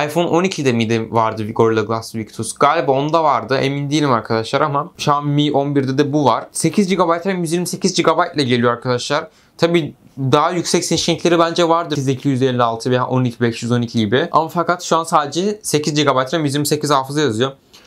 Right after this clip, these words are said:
E peki arkadaşlar dediğim gibi beş nok-, altı nokta seksen bir inç var. Ee, iki K ekran, yüz yirmi hertz, e, ekran var. Nasıl dört bin altı yüz miliamper bataryaya,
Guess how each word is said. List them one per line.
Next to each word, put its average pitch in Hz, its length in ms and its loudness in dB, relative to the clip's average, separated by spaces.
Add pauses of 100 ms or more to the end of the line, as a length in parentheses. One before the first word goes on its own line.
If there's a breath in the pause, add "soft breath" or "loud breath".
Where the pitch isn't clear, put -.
(200 loud breath)
E 165 100 4
peki 185 420 2 (360)
arkadaşlar 139 600 0
dediğim 165 220 2
gibi 117 380 2 (300)
beş 165 340 0
nok-, - 240 0
altı 147 260 0
nokta 165 180 -2
seksen 156 400 0
bir 165 180 2
inç 170 300 0
var. 135 200 2 (480 soft breath)
Ee, 113 220 4
iki 127 320 0
K 160 160 2
ekran, 156 260 -2
yüz 139 200 0
yirmi 151 140 4
hertz, 151 200 0 (120)
e, 123 80 4 (280)
ekran 156 420 0
var. 147 180 0
Nasıl 170 240 -4
dört 139 220 0
bin 147 80 0
altı 143 240 0
yüz 160 40 -2
miliamper 147 400 0
bataryaya, 139 680 0